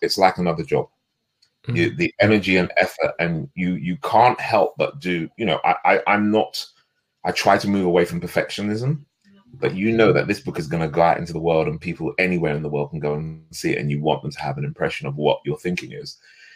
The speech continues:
Speaker 1: And it's, it's tough going. It's taken me over a year to pull this stuff together. I've rewritten some pieces, but be okay once it's done to just let it go. It's like, as I said, it's like a kid. When a kid gets older, and, and I know for, I'm at the other end now where my kids are a lot older, just let them go. I've done what I've done.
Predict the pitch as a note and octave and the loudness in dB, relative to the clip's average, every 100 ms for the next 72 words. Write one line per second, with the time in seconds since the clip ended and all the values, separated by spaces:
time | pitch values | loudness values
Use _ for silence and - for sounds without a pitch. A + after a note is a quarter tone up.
0 | _ - F2+ - - - - - B2 - | _ 0 2 2 -2 -6 -8 0 0 4
1 | B2 D#2+ - F2+ E2+ E2 D#2+ D#2+ E2+ D#2+ | 2 2 0 0 2 2 2 2 4 2
2 | - - D#2+ E2 D2+ - D2 D#2 D2+ D2+ | 0 -2 0 -2 -6 -6 -4 -2 0 -2
3 | D2+ D#2+ D#2+ D#2 - - D#3+ D#2+ D#2+ - | -2 0 0 0 -4 -6 -6 -6 -2 -2
4 | F#3 - _ _ _ _ _ - - G#2+ | -2 -10 _ _ _ _ _ -10 2 4
5 | F2+ B2+ D3 C#3+ A#2 F2+ F2+ G2 - - | 6 8 8 6 2 4 4 2 0 -6
6 | D#2 F2 E2 - E2+ D#2 D2 D#2 C#2+ C#2+ | 0 0 0 -6 -2 0 0 0 0 -2
7 | - _ _ _ _ _ - - F2+ - | -10 _ _ _ _ _ -6 2 2 2
8 | D#2+ - F#2 E2+ F2 D2+ E2+ - - D#2+ | -8 -4 -2 0 0 -2 -6 -4 0 2
9 | E2+ F2 A#2+ F2 - F2 F2+ D2+ E2 _ | 0 -2 -2 -2 0 2 2 0 -6 _
10 | _ _ _ - E2 D#2 E2 E2+ F2 E2+ | _ _ _ -4 2 4 4 4 4 4
11 | C#2+ - - - _ - - F3+ F3+ - | 0 -10 -12 -16 _ -8 2 4 4 4
12 | - E2+ E2+ E2+ F2 D#2 C#2+ D#2 D2+ F2 | 6 6 6 4 2 2 2 0 -4 -6
13 | D#2+ D2+ - D#2 E2+ C#2+ C2+ - E2+ - | -2 -2 0 4 4 2 -4 -6 -4 -2
14 | E2 F2+ D#2 F2 F#2 - D#2 D2+ D2+ | 2 2 2 0 2 0 0 -2 -2